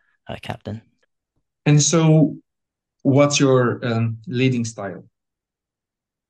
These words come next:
Speaker 1: I haven't a clue. I don't know what, uh, their name to put on it, but I suppose lead by example. So I go to every training session. I s-,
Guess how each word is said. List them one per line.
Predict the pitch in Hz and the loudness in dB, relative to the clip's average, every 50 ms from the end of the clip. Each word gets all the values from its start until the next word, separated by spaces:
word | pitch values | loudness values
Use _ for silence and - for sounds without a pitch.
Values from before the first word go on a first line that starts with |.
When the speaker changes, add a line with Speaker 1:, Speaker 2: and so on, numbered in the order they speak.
| _ _ _ _ _ _ _ _ _ _ _ _ _ _ _ - | _ _ _ _ _ _ _ _ _ _ _ _ _ _ _ -8
Speaker 1:
I | 120 113 117 120 120 117 120 117 120 113 | -4 -2 -2 0 0 -2 -2 -2 -4 -4
haven't | 117 127 131 131 - - | -6 -8 -10 -10 -12 -14
a | 123 - | -16 -18
clue. | - - - 131 127 123 120 117 113 113 110 110 113 - _ _ - - - - - _ _ - | -16 -10 -6 -4 -2 -2 -2 -2 -4 -6 -8 -10 -14 -16 _ _ -20 -20 -20 -20 -20 _ _ -12
I | - | -10
don't | - 110 117 - 113 | -8 -8 -8 -6 -6
know | 113 113 | -4 -4
what, | 110 110 110 - - _ _ _ _ _ _ _ _ - | -2 -2 -2 -4 -6 _ _ _ _ _ _ _ _ -16
uh, | - 110 110 | -14 -14 -12
their | 110 110 107 104 101 | -8 -6 -6 -4 -4
name | 104 104 107 107 110 113 110 104 | -2 -2 0 0 0 -2 -2 -6
to | - | -6
put | - - 110 | -6 -4 -2
on | 110 110 117 123 | -2 -2 -2 -4
it, | 127 - - _ | -4 -6 -8 _
but | - 110 101 - _ _ _ _ _ _ _ _ _ _ _ _ _ _ _ _ _ _ - | -12 -12 -12 -12 _ _ _ _ _ _ _ _ _ _ _ _ _ _ _ _ _ _ -10
I | - | -4
suppose | - 127 123 110 | -2 -2 0 0
lead | 117 120 123 120 113 113 | 0 0 0 0 -2 -2
by | 113 110 110 | -2 -2 -2
example. | 107 107 110 113 120 120 120 123 127 127 123 123 _ | -4 -4 -4 -4 -2 -2 -4 -4 -4 -4 -6 -8 _
So | _ - 107 104 101 101 107 - _ _ - | _ -8 -8 -8 -8 -8 -12 -16 _ _ -10
I | - 110 | -8 -4
go | 110 117 113 | -2 -2 -2
to | 107 - | -2 -2
every | 110 107 107 | -4 -4 -6
training | 104 - 113 110 110 107 104 | -6 -6 -6 -4 -4 -6 -6
session. | - 101 104 - - 104 98 98 | -6 -6 -8 -8 -8 -10 -10 -10
I | 101 98 | -12 -12
s-, | 107 110 - - | -14 -16 -20 -20